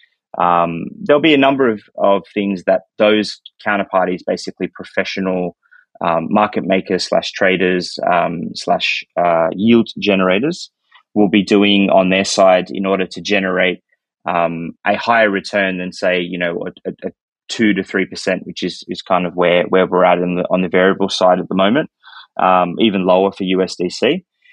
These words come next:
Um, and, uh, we then sort of pass on the, uh, that seven percent guaranteed onto, onto the user.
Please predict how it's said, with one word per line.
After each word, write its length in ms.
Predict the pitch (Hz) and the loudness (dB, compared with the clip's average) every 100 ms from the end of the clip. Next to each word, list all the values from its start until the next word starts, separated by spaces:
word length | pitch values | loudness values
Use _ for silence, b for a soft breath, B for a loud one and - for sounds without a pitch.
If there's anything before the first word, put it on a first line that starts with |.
| b _ 95 | b _ 2
Um, 380 | 92 92 92 - | 4 2 -2 -2
and, 440 | 110 107 107 107 98 | 0 2 0 -2 -2
uh, 420 | 104 104 101 101 98 - | 0 4 4 4 2 -2
we 180 | 113 107 | -2 0
then 300 | 113 107 98 | -2 -2 -4
sort 180 | 113 | -6
of 60 | 98 - _ - | -8 -10 _ -4
pass 380 | 113 107 - | 0 0 0
on 460 | 107 104 98 95 90 - | 0 2 0 -4 -8 -8
the, 440 | 95 92 90 87 90 | -4 -2 -2 -2 0
uh, 320 | 90 87 87 - | 2 2 0 0
that 160 | 92 - | -2 -2
seven 360 | - 98 87 87 | -2 -2 -2 -8
percent 360 | - 90 87 | -6 -6 -2
guaranteed 580 | 92 90 87 - 87 87 | -2 -2 -4 -4 -2 -2
onto, 480 | - 90 - 90 87 92 | -4 -4 -4 -2 -2 -2
onto 240 | 92 - 87 | -6 -6 -6
the 100 | 85 | -4
user. 380 | 87 87 95 | -2 0 0